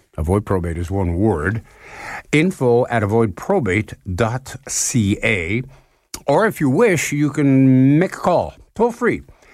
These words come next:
one eight four four, six six seven, seven six two eight, one eight four four, six six seven,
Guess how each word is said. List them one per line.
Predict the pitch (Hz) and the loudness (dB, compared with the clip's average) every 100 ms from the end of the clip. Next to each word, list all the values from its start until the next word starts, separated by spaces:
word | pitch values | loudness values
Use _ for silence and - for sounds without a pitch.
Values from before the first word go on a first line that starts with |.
| _ | _
one | 247 240 196 120 | -4 2 4 2
eight | 135 151 | 0 -2
four | - 139 131 | 0 0 0
four, | 123 101 76 65 - | 0 -2 -4 -10 -14
six | - 110 - | -4 -4 -2
six | 117 - | -4 0
seven, | 120 104 113 - - - - | -2 2 2 0 -4 -20 -18
seven | - - 220 240 | -4 -2 0 0
six | - 160 - | -2 -6 -8
two | - 139 113 | -4 0 2
eight, | 104 95 | 2 -2
one | 95 113 143 | 0 2 4
eight | 135 131 | 2 0
four | - 113 | 0 -2
four, | 98 101 101 104 | 0 0 2 0
six | - - 143 - | -2 -6 -6 -6
six | - 98 - | -4 -4 -2
seven, | 123 107 117 | -2 2 0